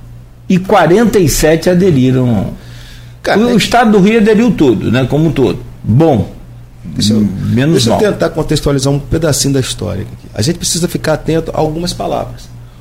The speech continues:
Speaker 2: Uma palavra importante é a necropolítica. Palavra importante, pra discutir racismo, tem que discutir necropolítica. Uma outra palavra importante é o epistemicídio.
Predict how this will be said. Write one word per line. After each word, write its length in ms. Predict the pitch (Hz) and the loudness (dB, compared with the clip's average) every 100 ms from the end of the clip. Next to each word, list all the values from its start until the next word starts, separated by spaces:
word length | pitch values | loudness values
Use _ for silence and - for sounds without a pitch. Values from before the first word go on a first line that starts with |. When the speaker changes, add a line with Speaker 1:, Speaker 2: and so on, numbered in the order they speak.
| - - | -18 -6
Speaker 2:
Uma 120 | 226 | -4
palavra 300 | 220 180 175 | 0 0 0
importante 720 | 175 135 - 151 147 - - - - - - - - - - | -2 -6 -4 0 0 -2 -8 -12 -20 -20 -20 -20 -20 -20 -6
é 120 | 147 | -2
a 120 | 147 | 0
necropolítica. 920 | 131 143 156 156 160 156 120 98 - - _ _ _ _ _ _ _ _ _ _ | 0 0 -2 -2 -2 0 0 -2 -8 -12 _ _ _ _ _ _ _ _ _ _
Palavra 200 | 262 247 | -14 -6
importante, 380 | 240 - 190 170 | -4 -2 -4 -6
pra 160 | - 269 | -6 -6
discutir 320 | - 226 196 | -4 -4 -2
racismo, 240 | 165 208 | -2 -4
tem 120 | 208 | -4
que 20 | 214 | -6
discutir 220 | 208 214 | -6 -8
necropolítica. 680 | 208 - 226 214 123 - 117 - _ _ _ _ _ _ - | -8 -10 -14 -10 -10 -12 -20 -20 _ _ _ _ _ _ -6
Uma 120 | - | -2
outra 260 | 302 311 - | 0 0 -2
palavra 300 | 160 143 135 | 0 -2 -2
importante 560 | 113 104 160 151 - - | -6 -4 -2 -2 -6 -6
é 100 | 170 | -2
o 100 | 180 | -2
epistemicídio. 720 | 185 202 202 - 180 151 - | -2 -6 -4 -4 -2 -4 -6